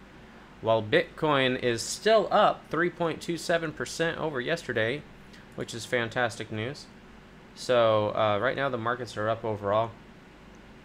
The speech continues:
and, uh, you know, we hit an, we hit an all-time high today of about just under twenty-nine hundred. Some, some exchanges may have hit twenty-nine hundred, and, uh, that's where the markets are as far as Bitcoin goes.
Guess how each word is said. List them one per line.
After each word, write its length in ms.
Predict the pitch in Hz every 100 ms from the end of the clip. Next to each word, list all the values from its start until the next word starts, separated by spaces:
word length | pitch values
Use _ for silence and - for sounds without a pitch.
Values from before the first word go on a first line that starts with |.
| - -
and, 420 | 120 110 101 98 98
uh, 280 | 101 95 95
you 120 | 117
know, 100 | 104
we 140 | 101
hit 180 | 104 165
an, 140 | 135 - - 113
we 120 | 110
hit 180 | 147 160
an 280 | 107 104 -
all-time 520 | 120 147 151 151 143
high 180 | 143 143
today 320 | 135 143 139
of 140 | 143 110
about 420 | 98 104 101 - - -
just 180 | - -
under 200 | 170 131
twenty-nine 520 | - 139 123 113 107
hundred. 380 | 107 123 123 120
Some, 300 | - 123 123
some 440 | - 139 131 127 -
exchanges 500 | 113 - 120 117 110
may 160 | 110
have 100 | 110
hit 160 | 107 110
twenty-nine 360 | 120 110 110 110
hundred, 240 | 110 107 107 - - - - - -
and, 320 | 101 98 98
uh, 80 | 98
that's 220 | 123 127
where 100 | 123
the 60 |
markets 400 | 107 110 107 104
are 200 | 110 101
as 100 | 98
far 240 | - 113 104
as 100 | 101
Bitcoin 500 | 113 123 - 107 98
goes. 240 | 101 98